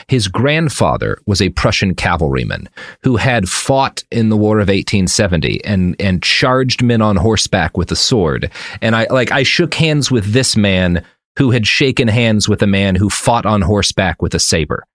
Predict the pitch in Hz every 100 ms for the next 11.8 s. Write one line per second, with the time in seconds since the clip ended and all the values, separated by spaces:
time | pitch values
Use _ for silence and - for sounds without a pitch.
0 | _ _ 107 110 143 143 131 135 - 139
1 | 127 143 185 - 120 101 - 151 175 123
2 | 90 82 69 127 - 151 170 110 90 107
3 | 226 127 82 - - - 101 - 135 127
4 | 123 127 202 101 - - _ _ _ _
5 | - 117 113 101 90 82 76 - _ _
6 | _ - 98 107 120 101 110 185 - 104
7 | 87 95 90 90 101 107 110 131 117 123
8 | 123 123 110 104 98 98 98 104 - -
9 | 110 104 95 95 92 - 95 98 90 -
10 | - - 107 98 95 113 143 80 55 -
11 | 92 82 53 57 65 52 50